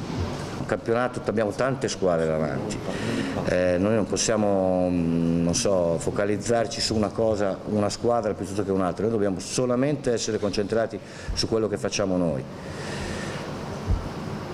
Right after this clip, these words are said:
Sono tre vittorie consecutive. Io non credo che questa squadra debba ricorrere a nessun tipo di cambiamento. Eh,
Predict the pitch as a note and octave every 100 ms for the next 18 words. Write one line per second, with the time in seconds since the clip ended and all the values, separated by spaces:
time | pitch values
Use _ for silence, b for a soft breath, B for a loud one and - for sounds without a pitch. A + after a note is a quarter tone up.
0 | - - - - - - - - - -
1 | - - - - - - - - - A#2+
2 | A#2+ D3 D3 C3+ C3+ D3+ C#3+ A#2+ A2+ A2+
3 | A#2 G2+ D#2+ D2 C2+ - - - - -
4 | - - - G2+ F2 - F2+ G2+ B2 G#2+
5 | G2 G2+ F2 E2+ E2+ E2+ F2+ - F#2 F2
6 | E2 D2+ C#2+ F2+ D#2+ E2+ E2 D#2 C#2+ C2+
7 | B1 A1+ - - - - - F2+ - G#2+
8 | G2+ F#2 F2+ F2+ E2+ G2 F2+ G2 F#2 F2
9 | F#2 F2+ F2+ G2 C#2 - - - - -
10 | - - - - - - - - C2 A1
11 | A1+